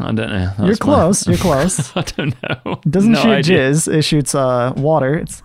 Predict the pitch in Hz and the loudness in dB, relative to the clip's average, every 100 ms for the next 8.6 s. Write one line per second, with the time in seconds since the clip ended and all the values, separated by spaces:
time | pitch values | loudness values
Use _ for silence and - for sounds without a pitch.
0 | - - 214 147 165 - - - - _ | -6 -4 -2 0 -2 -4 -14 -16 -20 _
1 | - _ 135 - 107 101 156 196 - - | -20 _ -8 -6 -6 -4 -4 -4 -12 -12
2 | - 240 196 135 - - 185 151 143 147 | -4 -2 0 -2 -4 -10 -4 -2 0 0
3 | 143 151 _ _ - - _ - 151 160 | 0 -2 _ _ -20 -20 _ -4 -2 0
4 | 170 - 160 - 160 156 147 143 127 - | 0 0 -4 -2 -2 0 0 -4 -6 -6
5 | - 156 101 - 175 - 95 _ - - | -4 -2 -2 0 0 0 -2 _ -20 -6
6 | 123 143 117 - 123 - 107 98 92 95 | -4 -4 -6 -2 -2 -2 -4 -4 -2 -4
7 | - - 208 - - 160 160 143 135 143 | -6 -10 -12 -8 -2 0 0 0 0 0
8 | 143 123 113 95 113 | 0 0 0 2 0